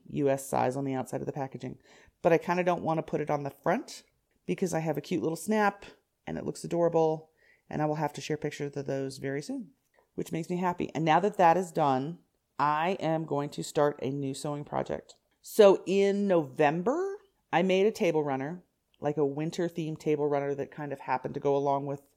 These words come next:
like, a Christmassy kind of color scheme, but not super Christmassy. Like, so it's valid for, like,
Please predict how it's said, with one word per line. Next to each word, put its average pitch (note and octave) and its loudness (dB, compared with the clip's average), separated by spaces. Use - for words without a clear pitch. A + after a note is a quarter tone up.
like, D3+ -2
a D#3 0
Christmassy D3+ -4
kind D3 -4
of C3+ -4
color D3+ 0
scheme, D3+ -8
but - 0
not C3 -6
super - -6
Christmassy. D3+ -6
Like, D#3+ 0
so D3+ 2
it's C#3+ -2
valid B2 0
for, C3 -2
like, B2 -2